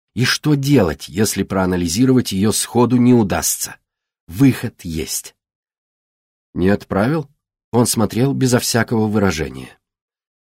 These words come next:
"Я готова к занятию", — сказала она хрипло. Он подошел к доске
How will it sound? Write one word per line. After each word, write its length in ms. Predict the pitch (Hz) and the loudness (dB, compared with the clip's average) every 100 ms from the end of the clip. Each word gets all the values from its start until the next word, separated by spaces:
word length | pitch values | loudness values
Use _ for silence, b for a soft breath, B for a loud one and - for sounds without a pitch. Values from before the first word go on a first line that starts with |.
| - | -2
"Я 200 | 127 143 | 0 2
готова 340 | 151 160 160 | 2 2 0
к 60 | 127 | 2
занятию", — 560 | 135 101 82 78 69 - _ | 2 2 0 -8 -12 -16 _
сказала 520 | - 120 101 113 117 | -4 0 2 2 2
она 180 | 107 95 | 2 0
хрипло. 480 | 85 82 73 67 - _ _ _ _ _ _ - | -2 -8 -10 -12 -20 _ _ _ _ _ _ -2
Он 200 | 117 107 | 0 2
подошел 380 | 107 107 117 90 | 0 0 0 0
к 80 | |
доске 520 | 76 90 - 123 127 | -2 -4 -2 -2 -2